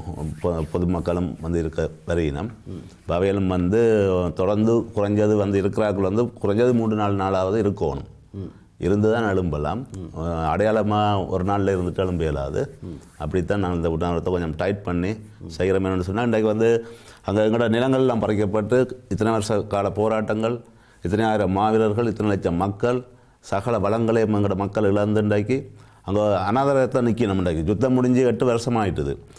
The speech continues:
எட்டு வருஷம் ஆகியும் இப்ப புது அரசாங்கம் வந்தும் கூட எங்களுக்கு எதுவுமே செய்யல. அப்ப இப்படியே நாங்க ஏமாற்றப்பட்டு கொண்டும் தொடர்ந்து எங்களோட இனம் வந்து நாற்பத்தி எட்டுலேருந்து இன்று வரைக்கும் அழிஞ்சு கொண்டு இருக்குது.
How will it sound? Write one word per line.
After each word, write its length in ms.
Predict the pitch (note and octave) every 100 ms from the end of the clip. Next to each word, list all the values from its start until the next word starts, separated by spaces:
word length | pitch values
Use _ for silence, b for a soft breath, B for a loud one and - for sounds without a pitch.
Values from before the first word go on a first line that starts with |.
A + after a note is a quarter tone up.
| B
எட்டு 200 | - G2+
வருஷம் 340 | B2+ B2 B2+ A#2+
ஆகியும் 540 | A#2 A#2 B2+ C#3 C#3 - B B -
இப்ப 240 | A2+ A2+
புது 240 | A2+ A#2+
அரசாங்கம் 440 | A#2 A#2 C3 B2 A#2+
வந்தும் 240 | A#2 A2+
கூட 200 | A2 C#3
எங்களுக்கு 280 | B2+ C3 B2+
எதுவுமே 300 | A#2+ C3+ C3+
செய்யல. 480 | A#2+ A#2+ F2+ D2 - - - A#2 F2 - -
அப்ப 140 | G2+
இப்படியே 300 | F#3+ C#3 C#3
நாங்க 220 | B2+ B2+
ஏமாற்றப்பட்டு 600 | A2+ A#2+ A#2 A2+ A2+ A2+
கொண்டும் 420 | A2 A#2 A#2+ C3 C3+ B B B B
தொடர்ந்து 380 | G#2+ A#2+ B2+ B2
எங்களோட 280 | A2+ A2+
இனம் 260 | A2 A2 A#2
வந்து 220 | A2+ A#2
நாற்பத்தி 360 | A2+ A2 - -
எட்டுலேருந்து 520 | A#2+ G#2+ A2+ A2+ C3
இன்று 180 | A#2+ B2
வரைக்கும் 340 | A2+ A2+ A2
அழிஞ்சு 160 | G#2 G2+
கொண்டு 240 | F#2 D#2+
இருக்குது. 280 | C#2+ C#2+